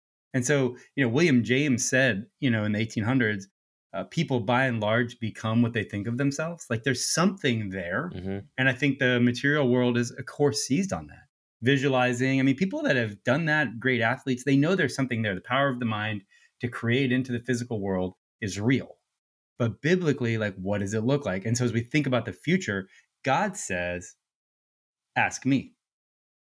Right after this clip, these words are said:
Speaker 1: lean into me, trust me, ask for what you wish. But if you are in con-, relationship with me, what you're asking for will be in alignment with what I want to bring into your life."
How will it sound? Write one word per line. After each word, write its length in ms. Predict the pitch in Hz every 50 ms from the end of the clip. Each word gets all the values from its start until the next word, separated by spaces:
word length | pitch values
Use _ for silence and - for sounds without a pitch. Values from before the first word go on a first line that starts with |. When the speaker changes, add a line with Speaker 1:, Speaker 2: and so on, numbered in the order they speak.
| _ _ _ _ _ _ _ _ _ _ _ _ -
Speaker 1:
lean 180 | 120 113 113
into 240 | 110 104 95 - -
me, 380 | 104 127 139 120 95 - - _ _ _
trust 340 | - 120 101 95 - - -
me, 340 | 113 131 135 107 - - _ _ _ _ _ _ _ _ _ _ _ _ -
ask 220 | 123 120 117 - - _
for 100 | 131 123
what 240 | 117 117 117 113 113
you 140 | 110 107
wish. 540 | 101 107 139 156 139 110 104 - - - - _
But 200 | - 120 117 117
if 160 | 123 120 120 131
you 120 | 123 113
are 100 | 110 104
in 100 | 101 101
con-, 340 | - - 113 113 - - - -
relationship 560 | 110 107 110 127 131 - 131 117 - 120 101
with 160 | 110 107 -
me, 280 | 110 104 101 98 98 98 - - _ _
what 160 | 123 117 113
you're 240 | 107 107 117 - -
asking 400 | 110 120 117 - - 117 107 107
for 160 | - 107 101
will 140 | 104 104 98
be 120 | 98 110
in 100 | 107 101
alignment 680 | 95 92 92 95 107 120 120 113 98 95 92 90 - - _ _ _ _ _ _
with 180 | - 117 110 -
what 240 | 113 107 110 110 107
I 80 | 107
want 200 | 104 104 104 95
to 60 | - 92
bring 340 | 98 107 107 104 101 107 -
into 240 | 113 107 95 - 95
your 120 | 85 82
life." 360 | 85 92 87 76 - - -